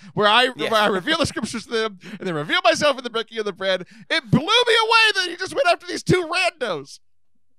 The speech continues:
Speaker 2: Yeah, and if you remember, like, he also says that he appeared to five hundred other people later in, maybe is that Acts of the Apostles? Um,
Speaker 1: I don't know. I
Speaker 2: but
Speaker 1: haven't been
Speaker 2: yeah.
Speaker 1: to daily mass <laughs> recently.
Speaker 2: But the point is, like, we get that snapshot, and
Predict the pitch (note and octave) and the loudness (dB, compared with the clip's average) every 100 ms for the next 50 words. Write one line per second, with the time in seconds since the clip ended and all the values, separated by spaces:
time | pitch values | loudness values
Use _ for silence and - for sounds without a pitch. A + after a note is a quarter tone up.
0 | _ _ _ _ _ - _ - A3+ D3 | _ _ _ _ _ -20 _ -6 -2 -2
1 | C#3+ D3 E3+ B3+ A4 D3 B2 B2 C#3+ A#2 | -4 -6 -6 -6 -4 -6 -6 -8 -10 -8
2 | D3 D#3+ D3+ D3+ C3+ B2+ A#2+ G#2+ A#2+ B2+ | -8 -8 -10 -6 -6 -6 -8 -6 -6 -6
3 | A2+ A#2 A#2 A#2+ A#2 A#2 G#2 G2+ D3 A2 | -6 -4 -4 -4 -6 -8 -8 -8 -8 -8
4 | F#2+ - A#2 A2 G#2+ G#2 - F3+ E4+ - | -14 -10 -8 -6 -8 -12 -10 -10 -8 -8
5 | E3+ - - E3+ E3+ - F3+ - - - | -10 -10 -14 -14 -14 -14 -18 -20 -20 -20
6 | _ _ C3 C3+ C3 B2+ _ F#3 A3 A3+ | _ _ -6 -4 -6 -10 _ 0 2 4
7 | G#3 F3+ G3+ E3+ A#3+ C#4 F3 E3 D3 - | 4 4 2 0 0 2 0 -2 0 2
8 | - - A#3 - D#4+ - F4 F4+ G#4+ - | 2 2 0 0 -2 0 0 0 0 -2
9 | - A#4+ - D5 - - - - - - | 0 -2 0 -4 -2 -4 -4 -4 -6 -4
10 | D#5+ - _ - - _ - - _ _ | -4 -6 _ -18 -18 _ -20 -20 _ _
11 | - F3+ E3 A#3+ D#4 A#3 E3+ D#3 C3 - | -10 -8 -2 -2 2 0 2 0 0 -12
12 | - C#3+ D#3 A#3+ - D#3+ - C3+ F3+ A#3 | -14 -8 -4 -4 -2 -2 -2 -4 -4 -6
13 | - A2+ G#2+ F#2 _ - G#2+ B2 C3 B2 | -6 -6 -6 -8 _ -20 -16 -12 -10 -12